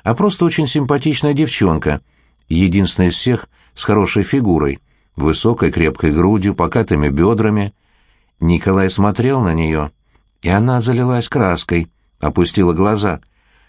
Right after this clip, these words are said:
"А вам, вам что надо?" — с вызовом, за которым скрывалась робость,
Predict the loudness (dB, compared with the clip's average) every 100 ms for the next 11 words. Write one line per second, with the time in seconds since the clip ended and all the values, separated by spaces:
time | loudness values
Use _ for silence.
0 | _ _ -2 0 2 0 0 -4 -10 _
1 | _ -4 0 0 0 0 0 0 -2 -6
2 | _ _ -4 0 2 2 0 -2 -4 _
3 | _ _ -2 0 2 2 2 0 0 2
4 | 0 0 0 0 -2 -4